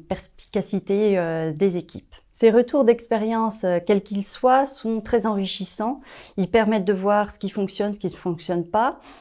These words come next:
Ça me permet du coup, euh, d'évoluer et, euh, de me remettre en question en permanence. Je tente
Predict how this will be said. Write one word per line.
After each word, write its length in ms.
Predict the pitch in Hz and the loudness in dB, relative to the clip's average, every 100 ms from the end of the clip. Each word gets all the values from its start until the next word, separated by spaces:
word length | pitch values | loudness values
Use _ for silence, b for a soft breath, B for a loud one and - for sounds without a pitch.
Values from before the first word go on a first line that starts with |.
| B | B
Ça 140 | - | 0
me 80 | 226 | 4
permet 480 | 226 233 226 214 170 | 6 6 6 4 2
du 140 | 196 233 | 2 0
coup, 320 | - 240 226 - | 0 -2 -2 -2
euh, 220 | 180 170 | 0 2
d'évoluer 840 | 160 185 190 185 190 220 254 269 - | 2 2 2 0 2 2 2 0 0
et, 320 | 196 202 196 | 0 0 0
euh, 260 | 180 165 165 | 0 0 0
de 140 | 160 | 0
me 120 | 180 | 2
remettre 320 | 190 208 226 | 2 2 0
en 60 | 214 | -2
question 380 | 196 202 - 208 | -6 -8 -6 -6
en 20 | |
permanence. 720 | 196 175 175 175 220 311 - B B B | -6 -6 -4 -4 -4 -6 -10 B B B
Je 320 | 185 190 185 170 - - _ _ | -2 0 0 -2 -8 -20 _ _
tente 340 | 247 233 180 | 4 4 2